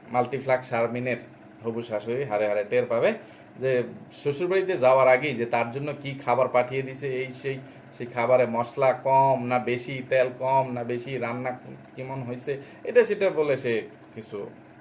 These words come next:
ফটকামি তার করে গেছে। তো এগুলো বাদ দে, এইবার আসি এই যে সে মানে ইয়েতে কিছুদিন আগে সিঙ্গাপুরের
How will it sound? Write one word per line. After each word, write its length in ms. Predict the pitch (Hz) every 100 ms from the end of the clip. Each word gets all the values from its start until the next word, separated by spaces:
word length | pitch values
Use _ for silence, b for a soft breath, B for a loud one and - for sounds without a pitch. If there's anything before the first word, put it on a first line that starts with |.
| - -
ফটকামি 440 | 147 - 160 127 -
তার 140 | 107 - - - -
করে 160 | 165 110
গেছে। 200 | - - - B B
তো 60 | 170 165
এগুলো 200 | 160 151 101
বাদ 180 | 110 104 -
দে, 100 | 101 - 165
এইবার 200 | 185 226 131
আসি 220 | - 131 139 - B B - 135
এই 80 | 127 147
যে 80 | 156 -
সে 120 | 98 90 87 - - - - - -
মানে 160 | 110 104 101 -
ইয়েতে 280 | 185 190 127 - - - - - - - - - -
কিছুদিন 340 | 135 143 139 131
আগে 180 | 117 104 - - - - - - - - - -
সিঙ্গাপুরের 640 | 165 180 190 185 175